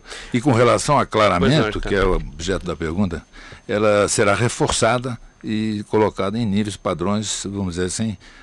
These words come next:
Speaker 1: absolutamente de acordo com as normas brasileiras, com a luminosidade, o aclaramento perfeitamente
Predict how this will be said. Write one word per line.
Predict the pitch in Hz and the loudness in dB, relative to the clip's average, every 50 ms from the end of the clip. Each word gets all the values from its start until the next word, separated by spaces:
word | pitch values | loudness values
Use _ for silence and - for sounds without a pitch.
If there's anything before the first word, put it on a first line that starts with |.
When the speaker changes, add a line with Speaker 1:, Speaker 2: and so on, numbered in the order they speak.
| - - | -10 -6
Speaker 1:
absolutamente | 110 107 - - 120 113 101 107 95 104 110 | -6 -4 -2 0 0 0 0 0 -2 -2 -2
de | 104 95 | -2 -4
acordo | 85 - 107 95 107 | -4 -4 -8 -8 -6
com | - 101 | -6 -6
as | 92 90 82 76 73 - _ _ _ - - - - - | -6 -4 -6 -8 -10 -14 _ _ _ -20 -20 -20 -14 -8
normas | - 95 92 92 92 80 | -6 -4 -4 -4 -4 -4
brasileiras, | 73 95 92 80 95 110 104 98 101 110 120 120 107 - - - - - - - - - - - | -2 -2 -2 0 0 -2 0 2 2 2 2 0 -2 -6 -6 -10 -12 -14 -20 -20 -20 -20 -18 -10
com | - 92 | -6 -4
a | |
luminosidade, | 95 98 95 101 101 98 90 85 80 76 - 98 95 87 87 | -2 0 0 2 2 0 0 -2 -4 -4 -4 -2 -2 -2 -4
o | 82 | -6
aclaramento | - - 95 95 90 87 82 92 98 101 - - - | -4 -4 -2 -2 -2 -2 -2 -2 -2 -4 -6 -8 -10
perfeitamente | - - 95 - - 101 98 - 95 90 92 92 95 95 - - 104 104 107 98 | -8 -8 -8 -8 -8 -10 -10 -10 -12 -12 -12 -12 -14 -16 -18 -18 -18 -18 -18 -18